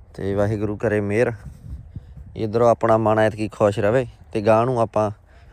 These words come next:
ਆਲੂ ਵਧਾ ਦਈਏ। ਤੇ ਕਣਕ ਨਾਲ ਜਿਵੇਂ ਆਪਣੇ ਚੱਕਰ ਤੁਹਾਨੂੰ ਪਤਾ ਘਾਟਾ ਮਿਲਣ ਲੱਗ ਗਏ, ਉੱਗਰੀ ਨਹੀਂ, ਹਨਾ।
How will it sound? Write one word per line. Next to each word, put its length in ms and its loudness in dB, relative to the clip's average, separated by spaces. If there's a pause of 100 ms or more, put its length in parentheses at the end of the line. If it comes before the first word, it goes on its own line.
(180)
ਆਲੂ 320 4
ਵਧਾ 280 6
ਦਈਏ। 220 -4
ਤੇ 120 -6
ਕਣਕ 320 -2
ਨਾਲ 140 0
ਜਿਵੇਂ 220 -2
ਆਪਣੇ 260 -4
ਚੱਕਰ 360 -4
ਤੁਹਾਨੂੰ 240 -6
ਪਤਾ 200 0 (120)
ਘਾਟਾ 260 4
ਮਿਲਣ 340 -2
ਲੱਗ 180 0
ਗਏ, 280 -4
ਉੱਗਰੀ 340 -4
ਨਹੀਂ, 160 -6
ਹਨਾ। 160 -8